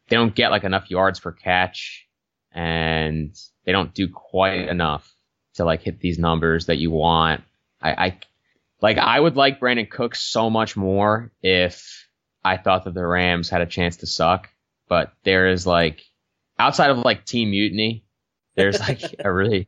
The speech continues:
Speaker 1: it's really hard for me to think that they're bad enough for them to throw enough for Cooks to, like, really make an impression on that bet.
Speaker 2: I think next year is the year for Brandon Cooks.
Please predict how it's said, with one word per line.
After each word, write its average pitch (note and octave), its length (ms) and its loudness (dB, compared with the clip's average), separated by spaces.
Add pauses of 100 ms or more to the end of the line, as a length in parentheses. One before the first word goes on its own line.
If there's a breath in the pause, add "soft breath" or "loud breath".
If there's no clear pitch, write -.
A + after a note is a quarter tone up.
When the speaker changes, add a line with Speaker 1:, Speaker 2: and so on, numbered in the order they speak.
Speaker 1:
it's G#2 300 -4
really A#2+ 240 4
hard G#2 320 4
for G2+ 80 -10
me F#2+ 100 -2
to F#2+ 80 0
think G2+ 240 -2
that F#2+ 160 0
they're G2 160 2
bad F#2 200 0 (500)
enough F#2+ 320 0
for G2 100 -2
them F2 160 0
to D#2+ 60 -6
throw F2+ 320 2
enough D#2 340 -4 (440)
for E2+ 120 -4
Cooks F#2+ 320 -2
to, F2+ 100 0
like, D2+ 280 0
really F2 220 2
make E2 180 0
an E2 80 0
impression D#2+ 480 -2
on D2 80 -4
that C#2+ 180 -6
bet. D2+ 300 -2 (520)
Speaker 2:
I C#3 80 2
think D#3+ 180 0
next D3 340 0
year C#3 140 4
is A#2+ 100 -2
the B2+ 100 -4
year A#2+ 180 2
for A2+ 140 -12
Brandon G#2 360 -2
Cooks. - 540 -10